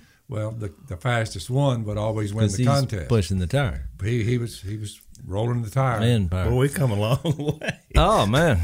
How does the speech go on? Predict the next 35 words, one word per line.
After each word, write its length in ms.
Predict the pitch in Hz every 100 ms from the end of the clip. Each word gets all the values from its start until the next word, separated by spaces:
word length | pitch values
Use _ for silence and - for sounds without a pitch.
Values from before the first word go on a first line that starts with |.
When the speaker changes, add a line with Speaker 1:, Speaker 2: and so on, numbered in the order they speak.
| 82 85
Speaker 2:
well, 260 | 123 82 -
well, 180 | 123 151
I, 200 | 143 170 147
my 220 | 120 156
first 340 | - 110 90
bike 340 | 92 98 104 - _ _ 95
didn't 260 | 113 104
have 200 | 110 104
the 100 | 87
rubber 320 | 98 135 120
part. 360 | 82 92 85 80
It 80 | 95
was 100 | 92
just 260 | 98 -
two. 300 | - 123 113 82
<laughs> 60 | - _ -
You 100 | 98
know, 80 | 87
I 80 | 85
found 340 | 78 80 78
it 80 | - -
side 220 | 92 85
of 40 | 71
the 60 | 78
road 260 | 85 80
down 260 | 71 73 76
there 140 | 78
somewhere. 380 | - 90 85 78
Speaker 1:
I 60 | 127
don't 180 | 143
think 200 | - 147
Speaker 2:
Yeah. 60 | 87
Speaker 1:
we 160 | 139 135
ever 200 | 113 101
bought 500 | 98 131 131 -